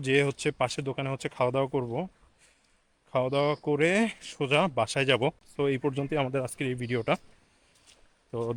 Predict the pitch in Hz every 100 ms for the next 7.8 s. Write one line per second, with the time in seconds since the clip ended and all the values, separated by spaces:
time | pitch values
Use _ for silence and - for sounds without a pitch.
0 | 127 127 147 143 147 - - 135 135 151
1 | 147 143 143 139 139 156 - - _ _
2 | _ _ _ _ - 127 127 147 170 -
3 | - 123 117 120 123 143 139 - - -
4 | _ - _ - - - 117 131 156 135
5 | 147 151 160 165 165 - 180 202 - -
6 | _ - 131 139 147 147 - _ - _
7 | _ _ _ _ _ _ 131 143